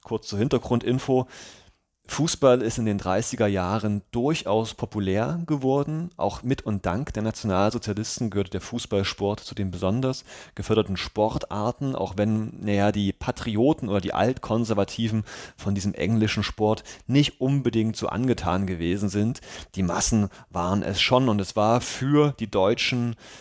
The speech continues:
schon sehr beleidigend, dass ihre Auswahl im Viertelfinale, also in der zweiten Runde gegen Norwegen, mit null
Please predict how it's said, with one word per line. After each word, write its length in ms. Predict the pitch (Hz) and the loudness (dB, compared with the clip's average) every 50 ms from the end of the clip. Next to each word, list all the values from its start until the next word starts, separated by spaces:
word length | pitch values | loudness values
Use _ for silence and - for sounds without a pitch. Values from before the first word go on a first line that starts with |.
| - _ | -20 _
schon 560 | - - - - 110 110 117 120 120 107 92 95 | -10 -6 0 2 2 4 4 2 0 -2 -4 -4
sehr 800 | - - - - - 95 92 95 98 98 98 98 101 98 - _ _ _ _ _ - - | -2 0 0 0 2 2 4 4 4 4 4 2 0 -2 -4 _ _ _ _ _ -12 -4
beleidigend, 840 | - 127 117 107 92 98 117 139 151 135 117 104 - 101 92 90 - | -2 0 2 4 6 6 8 6 6 6 4 2 2 -2 -4 -4 -4
dass 220 | 101 90 - - - | -6 -6 -6 -6 -2
ihre 280 | 151 160 139 120 98 | 0 0 2 2 2
Auswahl 760 | - 78 98 123 139 - - 110 101 95 95 101 110 117 127 - - - - - - - - | 2 2 0 0 -2 -2 0 2 2 4 4 2 2 0 -2 -4 -8 -20 -20 -20 -18 -8 -4
im 240 | 110 104 104 98 - _ | -2 -2 -2 -2 -4 _
Viertelfinale, 960 | - - - 143 - - 110 95 - - 104 95 87 82 87 87 95 104 92 | -4 2 2 2 4 4 -2 -2 -2 -2 -2 0 0 0 2 2 2 0 2
also 200 | 76 87 98 92 | 2 0 0 0
in 60 | 101 | -2
der 120 | 95 92 82 | -2 -2 -4
zweiten 440 | - - 98 90 92 104 - - 101 | -2 0 2 4 4 4 2 0 -4
Runde 380 | 85 87 98 104 101 101 98 | -4 -2 -2 0 0 -2 -2
gegen 260 | - 95 90 95 92 | -2 -4 -4 -2 -2
Norwegen, 680 | 92 90 90 101 113 113 98 101 98 98 95 104 98 95 - - - - - - | 0 2 2 4 2 2 2 2 2 2 2 0 -2 -4 -6 -10 -18 -16 -10 -8
mit 220 | 107 - - _ - | -8 -8 -8 _ -6
null 440 | 113 117 117 117 120 123 120 120 | -4 0 2 4 4 4 2 2